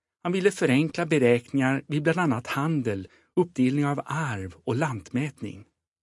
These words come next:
Flera hundra år senare var El-Khawarizmi fortfarande respekterad av västerländska matematiker som Galilei och Fibonacci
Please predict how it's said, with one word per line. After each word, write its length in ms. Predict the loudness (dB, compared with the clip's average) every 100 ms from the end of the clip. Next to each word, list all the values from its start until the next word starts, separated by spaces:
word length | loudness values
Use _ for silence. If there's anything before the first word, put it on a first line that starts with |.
| _ _ _ _ _ _ _ -8
Flera 280 | -6 -2 0
hundra 340 | 0 2 2
år 160 | 0 0
senare 640 | 0 -2 -2 -2 -2 -4
var 280 | -2 0 0
El-Khawarizmi 840 | 0 -4 -4 -4 -2 -2 -2 -2 -2
fortfarande 540 | -2 -6 -2 -2 -2
respekterad 840 | -4 -4 -6 -4 0 0 0 -2 -6 -16 -8
av 140 | -2
västerländska 640 | 0 0 -2 -6 -4 -6 -6
matematiker 1000 | -6 -4 -2 0 -4 -8 -12 -12 -14 -16 _ _
som 300 | -6 -2 0
Galilei 800 | 0 0 0 0 0 -2 -4 -10 -12
och 240 | -10 -10
Fibonacci 840 | -6 -4 -2 -2 -4 -10 -8 -10